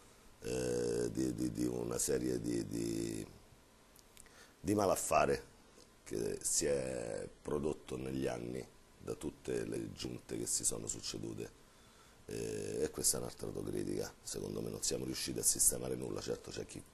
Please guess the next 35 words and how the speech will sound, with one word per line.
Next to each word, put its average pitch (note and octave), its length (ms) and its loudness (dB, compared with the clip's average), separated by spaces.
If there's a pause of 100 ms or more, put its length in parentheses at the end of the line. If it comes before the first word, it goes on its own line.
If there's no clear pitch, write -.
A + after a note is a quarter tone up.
(180)
fa B1 120 -4
dei A1+ 180 -2
picchi - 360 -4
spaventosi A#1 680 0
come A1 160 -2
la A1 100 -2
giunta A1 320 -4
Storace, - 540 -2 (560)
che A#1+ 300 -2 (240)
celò C#2 360 4
dieci B1+ 300 0
miliardi B1+ 480 0
di A#1+ 120 0
euro, A#1+ 460 2 (440)
eh, A#1+ 220 -2
di C2 140 0
debito B1 600 0 (160)
e - 80 -6
si - 160 4
sono C#2+ 180 0
scoperti C2+ 480 2
quando A#1+ 240 -2
è - 20 -6
intervenuta B1 520 -4
la B1+ 100 0
giunta B1+ 320 -4
Marrazzo, D2 640 2 (320)
e - 120 4
poi B1 280 2
però G#1+ 720 0
è G#1+ 140 -2
continuato A1 800 -2
su - 160 -4
questa G#1+ 400 2
falsariga C#2+ 760 2